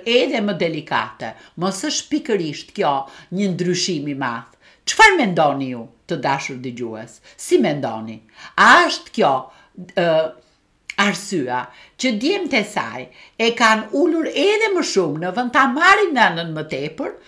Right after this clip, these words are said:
ajo duke munduar të vendosi drejtësi, ë,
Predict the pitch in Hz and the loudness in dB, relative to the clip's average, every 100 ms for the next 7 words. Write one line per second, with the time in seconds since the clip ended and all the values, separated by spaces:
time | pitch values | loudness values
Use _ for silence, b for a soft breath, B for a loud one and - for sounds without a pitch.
0 | B B - 196 226 208 196 202 185 180 | B B 0 2 4 2 0 2 0 0
1 | 185 233 370 339 233 190 196 190 320 403 | -4 0 2 2 0 0 0 2 2 2
2 | - 208 160 147 143 - - 120 135 180 | -2 -4 -2 -4 -4 -8 -8 -8 -10 -14
3 | _ B B B B B B - 160 | _ B B B B B B 2 2